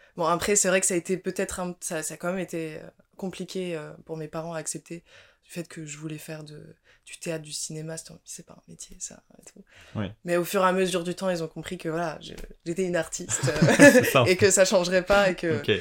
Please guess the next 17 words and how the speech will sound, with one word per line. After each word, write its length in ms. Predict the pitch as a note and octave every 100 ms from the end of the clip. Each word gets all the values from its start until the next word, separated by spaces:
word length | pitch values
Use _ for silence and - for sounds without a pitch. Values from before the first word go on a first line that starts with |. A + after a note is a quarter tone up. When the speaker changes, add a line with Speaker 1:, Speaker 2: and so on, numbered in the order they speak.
| - -
Speaker 1:
et 160 | F3 E3+
je 160 | D#3+ F#3+
me 120 | F#3
sens 440 | - A3+ G#3+ G#3+ -
heureuse 500 | G3 F3+ G#3 A3 F#3
et 80 | E3+
complète 460 | G3 F3 G3+ G#3
que 100 | -
quand 180 | F#3+ F3
je 100 | E3+
fais 100 | E3
ça, 160 | - D#3
en 60 |
fait. 120 | - _ _ _ _ _ -
Speaker 2:
Ok, 180 | A2 G2
trop 180 | -
bien. 120 | F#2